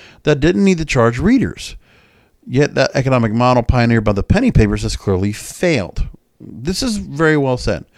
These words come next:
Yet that economic model pioneered by the penny papers has clearly failed, and journalism is still sorting out the ramifications of the industry and democracy of its collapse. But again, what needs to happen here is journalists wanna be able to get paid for what they're doing.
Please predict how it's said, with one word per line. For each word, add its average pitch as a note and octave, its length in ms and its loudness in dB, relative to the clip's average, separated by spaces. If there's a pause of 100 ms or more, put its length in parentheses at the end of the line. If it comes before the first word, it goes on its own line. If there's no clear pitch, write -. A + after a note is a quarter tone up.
(540)
Yet D3+ 200 0
that D#3+ 220 0
economic C3+ 420 2
model C3+ 320 2
pioneered C3 420 2
by A2+ 120 0
the G#2 100 0
penny A#2+ 260 0
papers G#2 380 0
has F#2+ 100 -12
clearly G2+ 300 -2
failed, B2+ 340 0 (340)
and C3 200 0
journalism C3 600 2 (600)
is D#3+ 80 -2
still F#3 180 2
sorting D#3 320 2
out B2+ 140 2
the A2+ 80 0
ramifications A2+ 580 -2
of F#2+ 80 -6
the C3 100 0
industry C#3 400 -2
and A#2 160 0
democracy G#2 600 -2
of A2 160 -4
its A2+ 100 -2
collapse. - 720 -4 (920)
But E3 120 2
again, F#3+ 220 2
what F3 140 4
needs G3+ 160 0
to D#3 80 0
happen E3 400 0
here F#2+ 260 0
is G2 260 -4 (440)
journalists F3+ 800 0
wanna F#3 320 2
be F#3+ 80 2
able F#3 80 4
to E3+ 80 4
get D#3 220 -2
paid D#3+ 460 2
for D#3 160 0
what C#3+ 200 0
they're D3 80 0
doing. C#3+ 460 0